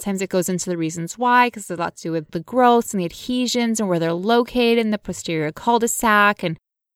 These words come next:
and things like this. So you can actually get a better medical and physical understanding of why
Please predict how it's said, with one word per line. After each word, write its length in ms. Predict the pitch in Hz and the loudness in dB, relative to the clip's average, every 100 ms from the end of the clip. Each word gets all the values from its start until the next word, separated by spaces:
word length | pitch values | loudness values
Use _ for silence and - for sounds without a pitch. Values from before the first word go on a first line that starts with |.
| _ | _
and 180 | 180 170 | -6 -2
things 240 | 190 180 | 0 0
like 140 | 180 170 | 0 0
this. 140 | 180 | 0
So 120 | - | 2
you 20 | 180 _ | 0 _
can 100 | 196 | 0
actually 300 | 190 185 - | 2 0 -2
get 120 | 208 | 2
a 60 | 190 | 2
better 520 | 165 160 170 175 180 - - | 2 2 2 2 2 -2 -4
medical 680 | 175 170 160 170 - 214 220 | 0 2 2 2 2 4 4
and 180 | 185 170 | 4 0
physical 840 | 156 - - 190 175 190 - 190 - | -2 -12 -2 0 2 0 2 2 2
understanding 1080 | 180 170 175 175 - - 160 170 196 233 285 - | 0 0 -2 -2 -2 0 2 4 2 0 -2 -4
of 280 | 180 175 175 | -4 -4 -6
why 480 | 180 151 151 160 | -2 2 2 -2